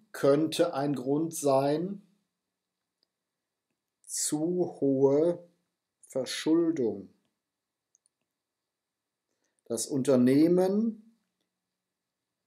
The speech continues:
motiviert durch die Hoffnung auf hohes Wachstumspotenzial, verschuldet sich sehr stark. Das Wachstum und der Verkauf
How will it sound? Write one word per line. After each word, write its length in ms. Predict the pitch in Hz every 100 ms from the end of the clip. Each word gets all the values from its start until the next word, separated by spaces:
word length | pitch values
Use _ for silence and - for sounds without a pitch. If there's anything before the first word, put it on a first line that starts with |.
| _ _ _ _ _ _ _ _ -
motiviert 680 | 117 127 127 120 156 180
durch 140 | 147 135
die 140 | 127
Hoffnung 880 | - 175 214 - 147 120 107 95 - _ _ _ _ -
auf 260 | 110 -
hohes 320 | 143 120 110
Wachstumspotenzial, 1160 | 120 180 - - 135 - 120 110 113 - 117 123
verschuldet 760 | 127 131 - - 190 220 160 107
sich 240 | 120 -
sehr 200 | 120 110
stark. 680 | 104 - 110 101 117 - - _ _ - - - - -
Das 260 | 117 117
Wachstum 1040 | 135 165 - - - 180 185 190 190 185 -
und 680 | - 123 120 117 - - - _ _ _ _ _ _ _ _ _
der 120 | 120 104
Verkauf 1000 | 127 - - 135 156 196 196 - -